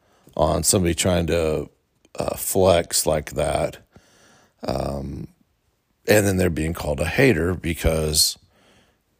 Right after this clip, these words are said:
you know, they, they're calling B S on, on this, on this flex that, that seems to be, seems to be fake. Uh, I, I, I,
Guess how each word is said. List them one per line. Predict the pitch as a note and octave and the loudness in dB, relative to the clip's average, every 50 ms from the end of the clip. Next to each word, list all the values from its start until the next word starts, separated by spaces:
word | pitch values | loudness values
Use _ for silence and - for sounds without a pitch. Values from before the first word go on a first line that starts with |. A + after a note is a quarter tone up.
| _ _ _ _ _ _ _ _ _ _ _ _ _ _ _ _ _ | _ _ _ _ _ _ _ _ _ _ _ _ _ _ _ _ _
you | - G2 F#2 E2 | 0 0 0 0
know, | D2+ D2+ D2 D2 | 0 -2 -4 -4
they, | D2 C#2+ D#2 D#2 C#2+ - - - | -4 -4 -2 -2 -4 -4 -6 -12
they're | - - - - - - - F2+ E2+ E2 | -18 -18 -18 -18 -10 -4 -2 -2 -2 0
calling | - E2+ E2+ E2 D#2+ D2+ | 0 0 2 2 0 -2
B | D#2 C#2+ C#2+ | -2 -4 -2
S | C2+ C2+ B1+ - - | -2 -2 -2 -2 -2
on, | - A#1+ B1+ B1+ B1 - | -4 -4 -6 -10 -10 -10
on | - D2 D2 C2+ | -8 -8 -8 -6
this, | C2 B1+ - - - - - - | -4 -4 -4 -4 -4 -6 -12 -10
on | - - C#2+ - | -8 -8 -6 -6
this | - - - - | -4 -4 -4 -4
flex | - - B2+ C#3 B2+ A2 G#2 - - - | 2 4 6 6 8 6 4 2 -2 -4
that, | - E2 E2 - - _ _ _ - | -4 -4 -6 -6 -10 _ _ _ -6
that | D#2 F2 E2 | -4 -2 -2
seems | - - - F2+ F2+ E2+ E2+ E2 | 0 0 0 0 0 0 -2 -2
to | - - D2+ | -4 -6 -6
be, | C#2 C#2+ C#2+ C2 C2 C2+ - - _ _ _ _ _ _ _ _ _ _ _ | -6 -6 -6 -8 -8 -12 -14 -20 _ _ _ _ _ _ _ _ _ _ _
seems | - - - G2+ F#2 - | 0 0 0 0 0 -2
to | - - | -4 -6
be | B1+ C#2+ | -8 -6
fake. | - - - - A#2 G#2+ F2+ D2 D2 - - - - - - - _ _ _ _ _ _ _ _ _ _ _ _ _ _ _ _ _ _ _ _ _ _ _ _ _ _ _ _ - | -8 -4 2 4 4 4 4 2 -2 -6 -10 -14 -18 -18 -20 -20 _ _ _ _ _ _ _ _ _ _ _ _ _ _ _ _ _ _ _ _ _ _ _ _ _ _ _ _ -4
Uh, | - D3 C#3 - - - - _ - | -4 -4 -4 -6 -8 -8 -8 _ -4
I, | - - | -2 0
I, | - - - - - - - - - _ _ _ - - - | 0 -2 0 0 -2 -4 -4 -8 -20 _ _ _ -10 -6 -4
I, | - | -4